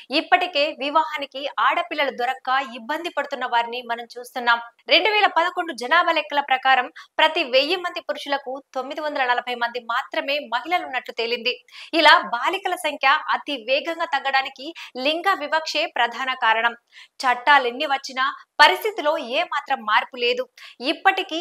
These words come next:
గ్రామీణ ప్రాంతాల్లో బాల్య వివాహాలు జరుగుతూనే ఉన్నాయి. ఆడపిల్లలకు విద్యావకాశాలు కూడా తగ్గిపోతున్నాయి. పెండ్లి పేరుతో ఉన్నత విద్య దూరం చేస్తున్నారు. పోషకాహార లోపం కూడా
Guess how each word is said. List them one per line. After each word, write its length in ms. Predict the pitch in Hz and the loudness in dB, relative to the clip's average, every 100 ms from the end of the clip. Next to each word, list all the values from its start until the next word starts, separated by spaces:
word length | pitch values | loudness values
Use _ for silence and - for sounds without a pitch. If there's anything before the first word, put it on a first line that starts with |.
| 339 - | -8 -4
గ్రామీణ 400 | 254 285 349 339 | -2 -2 -2 -2
ప్రాంతాల్లో 680 | 320 285 277 277 277 269 - - 202 | 4 4 6 2 4 0 -2 -8 2
బాల్య 400 | 240 285 359 381 | 4 4 2 -4
వివాహాలు 460 | 330 302 285 269 302 - | 2 4 4 2 0 -8
జరుగుతూనే 480 | 233 277 277 254 247 | -10 -8 -8 -6 -4
ఉన్నాయి. 360 | 240 240 247 - _ - - - | 0 4 4 2 _ -20 -4 8
ఆడపిల్లలకు 880 | 320 427 427 349 330 311 277 320 240 | 10 10 4 0 0 -2 -2 -8 -8
విద్యావకాశాలు 800 | 254 220 269 285 277 269 277 262 269 | -10 -4 0 0 2 -2 -2 -6 -4
కూడా 160 | 262 254 262 | -2 -2 -2
తగ్గిపోతున్నాయి. 680 | 214 220 - 247 247 240 254 - - - _ 240 | -8 -8 -6 -4 0 2 2 0 -18 -20 _ 2
పెండ్లి 280 | 254 277 | 2 0
పేరుతో 420 | 311 294 285 277 285 294 - 262 | -2 -2 -2 0 0 0 -10 -4
ఉన్నత 320 | 339 403 403 302 | 0 2 2 -2
విద్య 280 | 247 254 294 233 | -4 -4 -4 -6
దూరం 240 | 294 294 262 | -6 -4 -4
చేస్తున్నారు. 540 | 254 - 247 247 254 247 _ - _ 330 | -6 -6 6 6 6 -2 _ -20 _ 10
పోషకాహార 680 | 359 370 392 339 311 294 262 | 10 10 4 4 4 2 2
లోపం 340 | 262 262 269 | 0 0 -2
కూడా 280 | 262 247 | 2 4